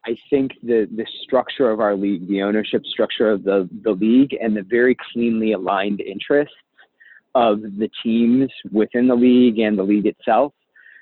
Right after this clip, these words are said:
create, I think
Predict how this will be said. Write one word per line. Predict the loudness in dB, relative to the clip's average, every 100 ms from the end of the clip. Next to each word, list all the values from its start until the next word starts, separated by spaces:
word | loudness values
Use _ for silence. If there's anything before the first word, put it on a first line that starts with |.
| -20 _ _ _ _ _ _ _
create, | -2 4 6 6 6 4 2 -10 -18 -18 -8
I | -4 -4 -4
think | -4 -4